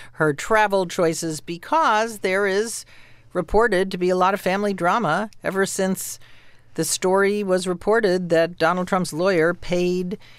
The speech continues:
a porn star to not talk about an alleged affair she had with Donald Trump right before or after Melania gave birth to Barron. So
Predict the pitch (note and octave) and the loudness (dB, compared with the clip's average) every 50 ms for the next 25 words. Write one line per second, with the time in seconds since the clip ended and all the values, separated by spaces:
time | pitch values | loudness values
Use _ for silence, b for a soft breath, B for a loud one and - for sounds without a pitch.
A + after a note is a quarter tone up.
0 | B B B B B - D#3 F3 - - - G3+ A3 B3 C4 A#3+ - - - D#3 | B B B B B -2 -2 -2 -2 -2 0 0 2 2 2 0 -2 0 2 2
1 | D3+ D#3+ D#3 D#3 F3+ G3+ G3+ - - - - _ - - - - E3+ E3+ E3+ F3 | 4 4 4 4 2 0 -2 -4 -10 -20 -20 _ -8 -6 -2 0 0 0 0 0
2 | E3 D#3+ E3+ F3+ F#3 - - F#3 F3+ E3+ - E3 D#3+ D3+ D#3 D#3+ D3+ - - - | 0 0 0 0 0 0 0 0 0 0 -2 -2 0 0 0 0 -2 -4 -6 -6
3 | D#3+ E3+ D3 D3 D3 C#3+ D#3 D#3 - - D3+ D3 - - E3 E3 E3 D#3+ - - | -6 -4 -2 0 -2 -2 -2 -4 -8 -6 -6 -6 -2 0 0 2 2 0 -2 -6
4 | C#3+ C#3+ E3+ D#3+ E3 E3 C#3+ - - - D#3 E3 D#3 C#3+ C#3+ - - G3+ F3+ E3+ | -6 -2 0 -2 -2 -2 -4 -8 -4 -2 -2 0 0 -2 -4 -2 -2 0 0 0
5 | E3+ - C#3 D3 E3 E3+ F3+ F3 - - - - b b b b b b b b | -2 -6 -2 0 0 0 0 0 -6 -10 -14 -16 b b b b b b b b
6 | - - - - - F3+ D#3 - - G3 G3+ G3+ G3 F#3+ F3+ F3 F3+ F#3+ G#3+ A#3 | -20 -20 -14 -4 -2 -2 -2 0 0 2 2 4 4 4 4 4 4 2 2 0
7 | - - E3+ D#3+ D#3+ D#3 D3+ D#3 E3+ F3 E3+ D#3+ D#3+ D#3 D#3+ E3 E3 E3+ E3 D#3+ | -2 -2 -2 0 0 0 0 0 0 0 0 -2 -4 -4 -2 -2 -2 -2 -2 -2
8 | - F3 F#3 - - - D#3 D#3 G3 G#3 G3 E3 B2+ A#2+ - - - b b b | -2 -2 -2 -2 -2 -4 0 2 2 2 2 2 -2 -4 -8 -12 -18 b b b
9 | b b b b b b - - - E3 D3 B2+ B2+ B2+ | b b b b b b -10 -2 0 0 0 0 -2 -6